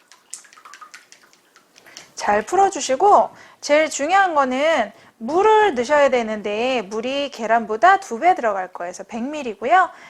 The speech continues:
여기 보시면 백 밀리리터 제가 계량했는데 종이컵의 반 컵이면 딱 백 밀리리터 나와요. 자, 물하고 계란하고 섞어주세요. 그래서 얘가 굉장히 부드러운 맛이 이제 포인트죠. 자, 간을 하시는데 요런 계란찜은 새우젓이 좋으세요.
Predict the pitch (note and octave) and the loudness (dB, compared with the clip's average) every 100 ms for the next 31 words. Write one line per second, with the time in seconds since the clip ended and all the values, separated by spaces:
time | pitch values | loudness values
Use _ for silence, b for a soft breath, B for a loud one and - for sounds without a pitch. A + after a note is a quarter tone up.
0 | B - A3 A#3 A3+ C#4+ B3+ A#3 C4+ C4 | B -12 -10 -10 -10 -6 0 2 2 0
1 | A3+ G#3+ A#3 A3+ G3+ G3 G#3 G#3+ D4+ F#4 | -2 -6 -6 -6 -8 -8 -6 -4 -4 -2
2 | E4 F#4+ F#4 G#3+ B B - D4+ F4+ A#4+ | -2 0 -2 -2 B B -6 -2 -2 -4
3 | A#4 G#4 F#4 E4+ E4+ G3+ A3 - F4+ E4 | 2 4 6 4 2 -4 -6 -4 -4 -4
4 | D4+ D4+ G4+ G4+ G3 A3 D#4 C#4+ - E3+ | -6 0 -2 -2 -14 -12 -10 -8 -6 -4
5 | F#3+ G3 F#3+ A3+ F4+ A4+ B B B _ | -2 -2 -2 0 0 0 B B B _
6 | G#3 F#3 F3+ A3 C4+ C4+ D#4+ F#4+ G#4+ A4 | -6 -4 -4 -4 -2 -2 2 4 4 2
7 | B3 G3+ G3 G3 A3 F4 F4 A#3+ - G3 | -4 -10 -8 -10 -8 -6 -6 -6 -16 -20
8 | - b b - G3+ G#3 G#3+ B3 D4 D4 | -20 b b -14 -8 -6 0 2 4 2
9 | - A3 A#3+ A#3 - A#3 F#4+ A4 F#4+ D#4+ | 0 -6 -8 -8 -10 -6 0 4 4 4
10 | G#3 - A#3+ G3 G3 F4+ G#4 G4 A3 G#3 | 2 2 -8 -12 -12 -10 -10 -12 -10 -6
11 | G3+ C#4+ G#4+ - B B B - A3 - | 0 2 0 -2 B B B -2 -2 2
12 | B3 D#4 A4 A4 G4+ F4 D#4 B3+ B3 D4+ | 2 4 4 4 2 -4 -4 -4 -2 0
13 | A#3 - B B A3+ D4 F4+ E4 A3 A#3 | -2 -4 B B -2 2 2 0 -4 -4
14 | A#3+ B3 A#3 A#3 A#4+ C5+ B4 E4 G3 - | -4 -8 -8 -6 -2 0 0 -4 -8 -14
15 | F#3 G3 F3+ | -16 -14 -14